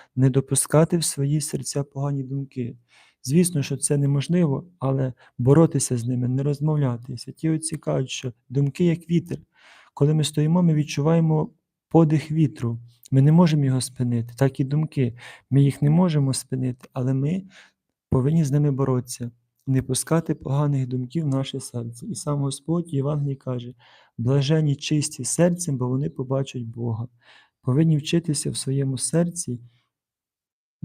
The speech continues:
щоб в нашому серці були благі, добрі думки, зі злими боротися, і Господь буде нам допомагати посилати свою благодать.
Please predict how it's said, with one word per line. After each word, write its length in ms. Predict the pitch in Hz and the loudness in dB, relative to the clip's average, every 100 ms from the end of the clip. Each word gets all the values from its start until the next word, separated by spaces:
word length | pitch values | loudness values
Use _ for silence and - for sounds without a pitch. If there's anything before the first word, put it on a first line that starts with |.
| - - 127 123 - _ _ - | -16 -16 -16 -16 -18 _ _ -16
щоб 180 | - 135 | -8 -2
в 40 | |
нашому 400 | 151 143 135 131 | 0 -2 -4 -6
серці 420 | 127 165 160 - | -4 -4 -2 -6
були 220 | 123 139 135 | -4 -2 0
благі, 420 | 127 131 143 160 | -2 -4 -2 -2
добрі 380 | 120 143 135 131 | 0 -2 0 -4
думки, 420 | 127 127 131 123 | -4 -6 -6 -4
зі 160 | 123 | -4
злими 320 | 120 151 160 143 | -4 -2 0 -2
боротися, 760 | 127 135 160 156 147 - 127 _ _ _ _ _ _ _ 131 | -2 -2 -4 -6 -12 -10 -14 _ _ _ _ _ _ _ -4
і 80 | |
Господь 440 | 120 120 - 147 147 | -4 -4 -4 -4 -2
буде 200 | 135 131 | -2 -2
нам 180 | 131 127 | -2 -4
допомагати 640 | 127 127 131 143 160 - | -6 -4 -2 0 -2 -4
посилати 560 | - 127 131 135 131 127 | -8 -6 -4 -4 -4 -6
свою 300 | - 127 123 | -8 -6 -6
благодать. 480 | 123 117 117 113 | -6 -6 -4 -6